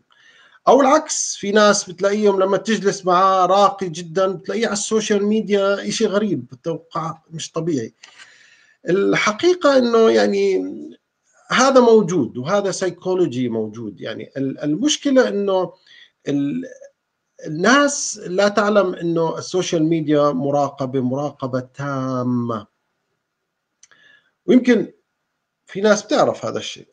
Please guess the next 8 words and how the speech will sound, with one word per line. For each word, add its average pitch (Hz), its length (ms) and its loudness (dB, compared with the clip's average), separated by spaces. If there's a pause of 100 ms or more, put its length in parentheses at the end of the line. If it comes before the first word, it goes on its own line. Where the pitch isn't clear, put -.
(140)
لكن 160 540 2 (1000)
ما 233 200 6
معنى 262 360 6
إنه 165 200 2
مراقبة 147 460 4
عام، 107 360 -6
تامة؟ 110 460 -2 (1500)
في 294 520 4